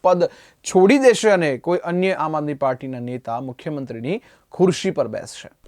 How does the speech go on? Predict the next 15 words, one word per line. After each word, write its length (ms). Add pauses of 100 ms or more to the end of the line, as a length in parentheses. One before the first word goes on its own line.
(120)
કેજરીવાલના 640
આવાસ 420
પર 120
યોજાયેલી 560
પી 220
એસ 160
સીની 300
આ 140
બેઠકમાં 560
અરવિંદ 340
કેજરીવાલ, 640
મનીષ 320
સિસોદિયા, 640
સંજય 380
શર્મા, 600